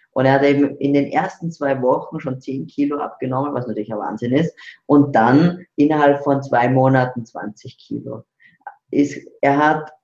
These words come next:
darauf geachtet, viel Wasser und Tees zu trinken, auch den Körper bei der Entgiftung zu unterstützen. Denn was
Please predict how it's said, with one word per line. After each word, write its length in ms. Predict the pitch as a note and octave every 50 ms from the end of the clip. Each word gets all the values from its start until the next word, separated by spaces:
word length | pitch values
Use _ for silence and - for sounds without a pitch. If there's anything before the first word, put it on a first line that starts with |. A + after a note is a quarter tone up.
| _ _
darauf 340 | - - C3 C#3 C#3 C#3
geachtet, 640 | - C3+ - - A#2+ C3+ C#3 - - D3 D3 D3 - -
viel 360 | - D3+ D3+ D3 C#3+ C#3 - -
Wasser 500 | B2+ C3 C#3 C3+ - - D3+ C#3+ C3 -
und 180 | A#2 A2+ -
Tees 340 | - - C#3+ D#3+ F3 E3+ -
zu 160 | - - -
trinken, 560 | - - D#3 D3 D3 D3 D3 - D3+ D3 C#3+
auch 260 | - - A#2 B2+ B2+ -
den 140 | A#2+ A#2+
Körper 320 | - - C3 A#2+ - C3 B2+
bei 160 | B2 A2+ A#2
der 120 | A2 A2
Entgiftung 580 | A2 A2 A2 - C#3+ C#3+ C#3 - - C#3+ C#3+ C3+
zu 80 | - C3+
unterstützen. 680 | C3 C3 C3 C3 C3+ - C#3+ C#3+ - - - D3+ C#3+ D3 - - - - - _ _ _ -
Denn 260 | C3+ C3 C3 C3+ C3
was 260 | D#3+ D3+ C#3+ - -